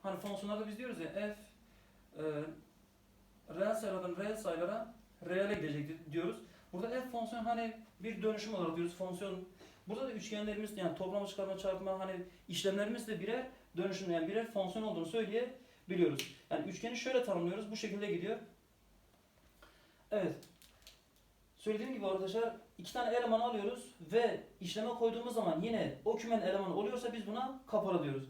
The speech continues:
Bu şekilde gösterilir. Eğer kümelerden kümelere hani giden varsa o işareti şu şekilde gösteririz. Eğer elemanlarımız gidiyorsa da şuraya bir çizgi koyduğumuz zaman daha güzel bir görüntü oluyor. Örnek üzerinde dediğim gibi aşağıdan üç ile iki topladım. Elemandır doğal sayı. O zaman ne diyoruz?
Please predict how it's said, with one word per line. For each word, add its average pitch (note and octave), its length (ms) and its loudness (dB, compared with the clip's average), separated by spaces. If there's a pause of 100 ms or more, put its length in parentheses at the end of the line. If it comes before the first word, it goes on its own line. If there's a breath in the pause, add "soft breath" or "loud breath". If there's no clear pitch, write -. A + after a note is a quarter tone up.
(100)
Bu A#3+ 60 -6
şekilde G#3+ 300 0
gösterilir. E3+ 500 0 (1080 loud breath)
Eğer A3 220 4
kümelerden A3 420 6
kümelere G#3 240 -2
hani G#3+ 220 2
giden F#3 340 2
varsa G#3+ 400 4
o G3+ 120 -2
işareti G3+ 300 -4
şu A3 100 -4
şekilde F3+ 220 0
gösteririz. E3 300 0
Eğer G3 180 2
elemanlarımız G3 560 4
gidiyorsa G3 360 0
da G#3+ 80 -2
şuraya G#3 220 -4
bir F#3+ 80 -8
çizgi F#3+ 300 -6
koyduğumuz G3+ 340 0
zaman G3+ 380 0
daha G#3 140 2
güzel F3+ 260 0
bir G3 80 -2
görüntü G3 540 0 (240)
oluyor. D#3 260 4 (1700 loud breath)
Örnek B3 280 6
üzerinde A3 380 0
dediğim B3 200 -4
gibi A3+ 140 -4
aşağıdan A3+ 360 0
üç A3 120 -8
ile G#3+ 100 -6
iki A#3 140 -8
topladım. G3+ 460 2
Elemandır G#3+ 560 2
doğal G#3+ 200 6
sayı. G3 180 -2
O G3 60 0
zaman G3 300 -2
ne F#3 140 0
diyoruz? F#3 340 -4